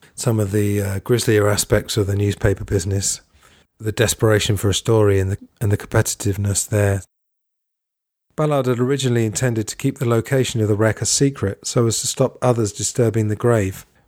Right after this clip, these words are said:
but naturally this proved impossible for an insatiable world. Emotional debates raged among historians, oceanographers and survivors about whether Titanic's treasures should be salvaged,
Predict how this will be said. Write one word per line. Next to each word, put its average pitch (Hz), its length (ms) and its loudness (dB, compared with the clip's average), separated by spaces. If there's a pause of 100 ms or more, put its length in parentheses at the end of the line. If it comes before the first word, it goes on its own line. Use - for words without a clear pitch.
(180)
but 123 140 -4
naturally 120 440 2
this 104 200 0
proved 107 320 0
impossible 104 520 0
for 98 200 -4
an 101 60 -2
insatiable 98 640 -2
world. 92 440 -4 (800)
Emotional 127 460 2
debates 113 480 0
raged 120 380 2
among 107 240 2
historians, 110 840 0 (340)
oceanographers 110 800 0
and 101 160 -2
survivors 104 640 0 (300)
about 113 260 0
whether 110 240 2
Titanic's 113 640 0
treasures 107 400 0
should 101 200 -6
be 104 100 -4
salvaged, 101 760 0